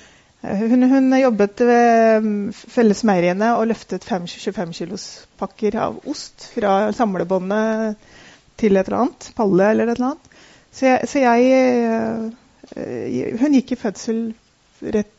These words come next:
på, hun var på jobb, hun. Man måtte kjøres til. Så jeg kom seks uker for tidlig,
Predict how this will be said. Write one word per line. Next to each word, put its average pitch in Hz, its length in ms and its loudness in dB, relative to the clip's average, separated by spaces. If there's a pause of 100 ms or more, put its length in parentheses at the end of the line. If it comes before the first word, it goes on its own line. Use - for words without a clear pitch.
(360)
på, 262 100 0
hun 262 360 0
var 262 100 0
på 233 100 2
jobb, 196 240 -2
hun. 180 120 -10 (1200)
Man 233 200 -2
måtte 233 220 -2
kjøres 190 300 -2
til. 220 120 -6
Så 262 120 2
jeg 294 100 0
kom 302 140 0
seks 277 300 0
uker 240 160 -6
for 254 100 -2
tidlig, 226 260 2